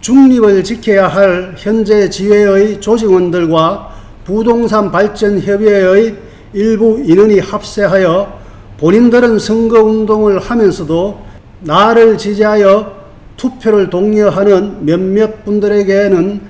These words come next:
지지하지 말라고 압력을 행사하였습니다. 정말 그들은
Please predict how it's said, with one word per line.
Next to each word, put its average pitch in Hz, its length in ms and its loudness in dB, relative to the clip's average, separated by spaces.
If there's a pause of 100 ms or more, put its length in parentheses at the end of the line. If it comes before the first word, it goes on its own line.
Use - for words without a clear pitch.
(720)
지지하지 214 560 0
말라고 202 840 0
압력을 208 640 -2
행사하였습니다. 190 1120 -4 (1160)
정말 214 600 2
그들은 214 580 0